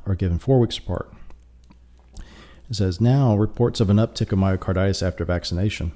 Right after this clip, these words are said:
particularly in men ages eighteen to thirty-nine, prompted researchers to investigate time between shots," vaccine researcher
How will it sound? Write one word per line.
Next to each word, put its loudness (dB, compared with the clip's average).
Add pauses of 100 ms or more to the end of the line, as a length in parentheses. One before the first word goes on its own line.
particularly 2
in 4
men 4
ages 0
eighteen 2
to 0
thirty-nine, 4
prompted 2
researchers 2
to 0
investigate 2
time 4
between 4
shots," 0
vaccine 0
researcher -2